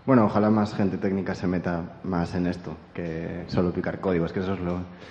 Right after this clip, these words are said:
Vale, voy a reducir las preguntas a dos, porque la segu-, la tercera era como más grande, es una pregunta trampa, además. Eh, ¿crees que en lo que has hablado al principio, eh, quería comparar lo que has dicho al final de craftsmanship, que ha sido súper guay,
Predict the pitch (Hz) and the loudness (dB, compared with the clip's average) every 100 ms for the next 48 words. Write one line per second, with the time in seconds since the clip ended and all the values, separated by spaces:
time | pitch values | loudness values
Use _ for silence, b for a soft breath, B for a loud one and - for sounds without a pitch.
0 | B B 127 113 127 143 139 135 139 117 | B B 2 4 4 6 4 4 6 8
1 | 113 120 117 110 98 104 113 170 - - | 6 6 6 4 2 2 4 2 -2 -10
2 | 95 101 104 107 107 117 113 - 127 123 | -2 -2 0 -2 0 -2 -2 -2 2 2
3 | 113 117 110 110 104 - 123 127 113 123 | 2 0 0 2 0 2 6 6 6 4
4 | 113 117 107 98 92 95 90 85 85 78 | 4 2 2 0 0 0 0 -2 -4 -6
5 | - - - B B B B B B - | -12 -20 -20 B B B B B B 4
6 | 127 123 120 117 - - - - - - | 8 10 8 6 0 -10 -16 -18 -20 -20
7 | - - - - - 135 151 143 156 147 | -20 -20 -20 -16 2 6 6 6 6 8
8 | 139 131 - 73 117 110 110 123 135 123 | 8 6 2 -2 0 2 2 0 2 6
9 | 120 117 113 107 123 110 104 95 - - | 6 4 0 2 0 2 0 -2 -10 -20
10 | - 98 95 92 90 90 90 87 101 120 | -14 -4 0 0 0 -2 -2 -2 2 4
11 | 135 123 117 113 113 117 113 120 120 113 | 6 6 4 4 2 0 2 0 2 4
12 | 120 107 104 120 131 135 127 135 131 98 | 4 4 2 2 2 2 2 -2 0 -2
13 | 92 98 92 90 - 98 98 110 156 | 0 -2 -2 -4 -4 -2 2 2 0